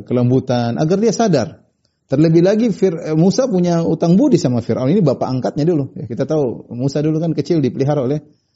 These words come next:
Fir'aun, ya. Dan Fir'aun sayang kepada, kepada Musa sampai besar, ya. Kalau Fir'aun nggak sayang, sudah sejak kecil sudah dibunuh sama Fir'aun. Tapi Fir-, Musa sampai besar di bawah naungan Fir'aun, sementara,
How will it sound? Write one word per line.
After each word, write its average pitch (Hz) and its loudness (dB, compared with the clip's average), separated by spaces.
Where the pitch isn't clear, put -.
Fir'aun, 117 -2
ya. 101 -6
Dan - -12
Fir'aun 98 -2
sayang 131 0
kepada, 110 -6
kepada 101 -4
Musa 104 -2
sampai 117 0
besar, 117 0
ya. 95 -6
Kalau 104 -4
Fir'aun 113 -2
nggak 104 0
sayang, 139 -2
sudah 104 -4
sejak - -8
kecil 147 -4
sudah 107 0
dibunuh 120 0
sama 107 -6
Fir'aun. 107 -6
Tapi 135 -4
Fir-, 117 -6
Musa 139 2
sampai 113 0
besar 180 0
di 117 0
bawah 127 2
naungan 117 0
Fir'aun, 151 0
sementara, 135 -2